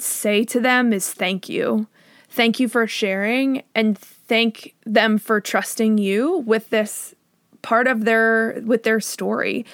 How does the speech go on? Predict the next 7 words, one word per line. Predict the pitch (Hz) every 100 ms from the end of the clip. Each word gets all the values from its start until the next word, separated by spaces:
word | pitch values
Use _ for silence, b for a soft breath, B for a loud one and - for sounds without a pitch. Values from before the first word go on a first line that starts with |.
| B B
It | 233 233
truly | - 285 311 285
is | 240
a | 214
gift | 202 202 208 196 - - - b b -
that | 190 208 185
they | 196 185 180 175 180